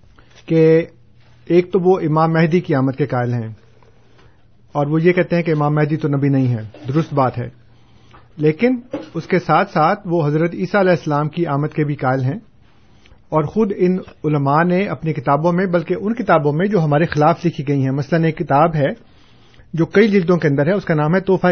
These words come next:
قادیانیت۔ اس میں ان علماء نے مختلف قدیم علماء کے حوالے دے کر یہ لکھا ہے کہ جو شخص یہ کہے کہ حضرت عیسیٰ علیہ السلام اپنی آمد ثانی میں، یعنی جب قرب قیامت میں وہ آئیں گے، وہ نبی نہیں ہوں گے،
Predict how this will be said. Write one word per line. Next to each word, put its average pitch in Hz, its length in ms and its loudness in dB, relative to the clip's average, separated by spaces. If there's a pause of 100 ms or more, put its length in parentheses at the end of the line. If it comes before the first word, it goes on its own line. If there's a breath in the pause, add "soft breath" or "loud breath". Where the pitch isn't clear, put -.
قادیانیت۔ 127 600 0 (1500 soft breath)
اس 190 160 -4
میں 208 280 4
ان 196 160 2
علماء 156 400 2
نے 175 260 2 (180)
مختلف 220 500 -2
قدیم 233 460 4
علماء 165 320 0
کے 156 140 -4
حوالے 139 300 0
دے 135 160 0
کر 147 160 -2
یہ 147 100 -2
لکھا 139 340 -2
ہے - 380 -4 (840 soft breath)
کہ 180 420 4
جو 160 220 2
شخص 208 320 -2
یہ 214 100 4
کہے 175 300 2
کہ 202 120 -4
حضرت 156 280 -2
عیسیٰ 185 200 -2
علیہ 185 80 0
السلام 151 440 -2 (240)
اپنی 165 280 -4
آمد 156 280 0 (120)
ثانی 160 280 0
میں، 160 160 0
یعنی 165 240 0
جب 151 200 -2
قرب 156 320 2
قیامت 165 360 0
میں 180 80 0
وہ 147 160 2
آئیں 139 180 0
گے، 143 100 2
وہ 156 120 0
نبی 160 220 2
نہیں 196 160 4
ہوں 131 160 0
گے، 131 200 -2